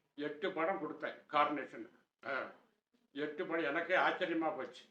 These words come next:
இவ்வளவு ஒண்ணு ரெண்டு மூணு வாங்குறவங்க எட்டு படம் வாங்கி அவ்வளவு பிரிண்ட் ஆச்சு. ஆமா. ஆ, ஒரு பன்னெண்டு வயசுல இங்க வந்தாங்க. ஆமா. அ-, அங்க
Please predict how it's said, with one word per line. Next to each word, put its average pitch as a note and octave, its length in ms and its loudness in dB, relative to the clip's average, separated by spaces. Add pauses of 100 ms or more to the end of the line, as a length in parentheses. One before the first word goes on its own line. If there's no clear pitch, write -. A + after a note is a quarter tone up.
(220)
இவ்வளவு E3+ 420 -2 (380)
ஒண்ணு E3 280 0
ரெண்டு F#3 300 0
மூணு F3+ 220 0
வாங்குறவங்க E3 640 2 (760)
எட்டு D3+ 280 -6
படம் F3 260 0
வாங்கி F#3 280 4
அவ்வளவு F3+ 420 0
பிரிண்ட் E3+ 280 -4
ஆச்சு. C#3 240 -4 (160)
ஆமா. G#2 220 -16 (1000)
ஆ, A#2 100 -8 (540)
ஒரு C3+ 220 0
பன்னெண்டு C#3+ 440 -2
வயசுல F3 480 2
இங்க D3+ 160 0
வந்தாங்க. B2 440 -2 (1080)
ஆமா. A#2 300 -6 (340)
அ-, - 180 -14 (340)
அங்க C3+ 220 -4